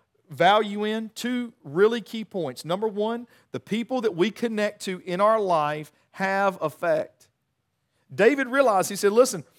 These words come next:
I, I am much better off trusting in the Lord and not turning to people who just out of their own pride are gonna give me their opinion. I'm better off trusting in the Lord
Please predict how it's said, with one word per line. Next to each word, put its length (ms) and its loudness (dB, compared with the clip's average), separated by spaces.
I, 160 -4
I 220 0
am 240 -2
much 280 6
better 360 2
off 200 2
trusting 500 -2
in 100 -2
the 80 0
Lord 420 0
and 220 -2
not 380 -2
turning 480 -2
to 80 -12
people 560 -6
who 60 -2
just 220 -8
out 120 -4
of 60 -4
their 220 0
own 300 4
pride 440 4
are 40 -2
gonna 180 -4
give 180 -2
me 120 -8
their 240 -2
opinion. 420 -6
I'm 240 -6
better 340 6
off 320 4
trusting 480 -2
in 120 -2
the 80 2
Lord 500 4